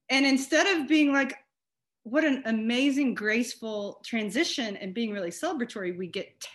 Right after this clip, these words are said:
terrified of our lost youth. And then we stop, we start trying to damn the change, right? Not, not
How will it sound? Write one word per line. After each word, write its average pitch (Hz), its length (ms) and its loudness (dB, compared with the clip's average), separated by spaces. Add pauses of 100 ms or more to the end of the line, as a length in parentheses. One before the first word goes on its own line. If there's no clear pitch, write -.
terrified - 680 0 (480)
of 196 260 -4
our 196 140 -4
lost - 420 -8
youth. - 380 -18 (1000)
And 220 140 -2
then 208 100 -4
we 202 80 -4
stop, 196 480 -6
we 190 160 -8
start 180 300 -10
trying 175 280 -10
to 170 100 -12
damn 247 580 0
the 202 80 -2
change, 160 580 -10
right? 175 300 -8
Not, 208 300 -6
not 202 240 -8